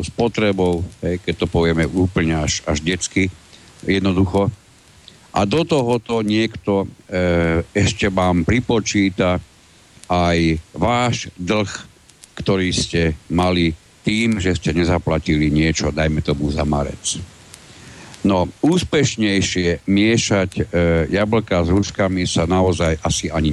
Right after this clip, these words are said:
nedá. Pretože, znovu zopakujem, čo chcete nainštalovať do vyúčtovania, ktoré má jednoznačne ohraničenie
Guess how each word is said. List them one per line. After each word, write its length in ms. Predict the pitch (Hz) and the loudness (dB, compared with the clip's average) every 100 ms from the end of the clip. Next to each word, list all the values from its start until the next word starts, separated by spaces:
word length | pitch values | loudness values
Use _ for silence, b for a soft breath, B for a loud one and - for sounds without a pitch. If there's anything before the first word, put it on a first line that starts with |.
| 73 | 0
nedá. 260 | 73 71 - - - - B B B B B - | -2 -4 -8 -12 -20 -20 B B B B B -2
Pretože, 560 | 104 117 95 101 92 80 - | 0 2 2 2 -2 -6 -4
znovu 360 | 90 127 131 110 | 0 2 2 2
zopakujem, 720 | 107 107 104 - 101 95 92 - | 2 0 0 2 2 2 -2 -8
čo 320 | - 139 147 | -2 0 0
chcete 720 | - - 135 131 - 113 104 - | -4 -4 -2 -2 0 0 0 0
nainštalovať 1200 | 104 123 127 117 95 - 87 85 80 82 85 85 | 0 0 2 0 0 0 2 2 2 2 0 -2
do 240 | 80 82 - - - | 0 -2 -4 -12 -2
vyúčtovania, 1040 | 98 95 95 - 92 87 87 87 90 98 117 - - B B B B - | 2 2 0 -2 -2 0 0 2 2 0 -2 -6 -20 B B B B -8
ktoré 560 | - - 123 120 117 110 | -6 -2 0 2 2 2
má 480 | 98 85 82 80 82 | 0 -2 -4 -2 -2
jednoznačne 1500 | 87 110 123 135 135 127 120 110 104 104 - 98 92 85 80 - - - | 0 0 0 0 2 2 0 -4 -4 -6 -4 0 0 0 -4 -14 -20 -8
ohraničenie 1120 | - 135 135 127 113 98 85 - 87 80 76 | 0 2 2 0 0 -2 -6 -4 -4 -4 -6